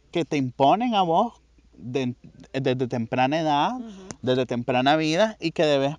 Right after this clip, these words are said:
Speaker 1: pues, cumplir con esto a lo largo que vas creciendo y a lo largo que vas interactuando con otras personas.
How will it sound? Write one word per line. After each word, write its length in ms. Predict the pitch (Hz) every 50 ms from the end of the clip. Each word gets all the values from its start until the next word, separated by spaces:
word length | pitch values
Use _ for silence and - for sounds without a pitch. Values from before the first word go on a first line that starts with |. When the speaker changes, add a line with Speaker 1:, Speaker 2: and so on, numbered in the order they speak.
| _
Speaker 1:
pues, 160 | - 190 180 -
cumplir 440 | - 165 143 127 - 131 131 127
con 180 | - 160 160 151
esto 360 | - 151 - - - 202 - _ _ _ _ - - - -
a 80 | - 123
lo 140 | 127 131 123
largo 220 | 123 120 123 123
que 100 | - 156
vas 160 | 139 127 -
creciendo 440 | - 147 143 - - 135 123 127 135
y 40 | 135
a 20 |
lo 80 | 131 127
largo 240 | 120 113 110 113 117
que 100 | - 127
vas 120 | 117 123
interactuando 520 | 123 120 127 120 120 - - 110 107 110
con 160 | - - 104 98
otras 260 | 90 - 110 - -
personas. 760 | - 104 101 104 - - - - 87 82 80 78 - -